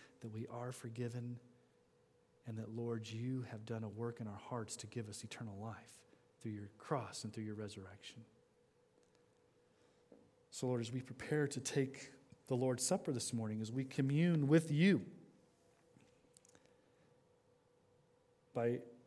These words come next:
participating in the Lord's table, would we be thirsty for you?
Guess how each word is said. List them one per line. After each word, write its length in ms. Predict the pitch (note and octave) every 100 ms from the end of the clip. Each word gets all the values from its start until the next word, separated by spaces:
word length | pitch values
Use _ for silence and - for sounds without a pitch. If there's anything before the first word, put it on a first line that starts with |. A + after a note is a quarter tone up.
| -
participating 680 | - - - B2+ - C3+ C3
in 60 | A#2+
the 80 |
Lord's 340 | A#2 B2 A#2 -
table, 480 | - D3+ C#3 G#2+ - - _ _ _ _ _ _ - _ _ _ _ _ _ _ _ _ _ _ A#3+ _ _ _ _ _ _ _ _ _ _ _ _ _ _ _ C3
would 200 | C3 C3+
we 120 | B2+
be 160 | B2
thirsty 400 | A#2+ B2+ B2+ -
for 240 | G#2 -
you? 80 | F#2+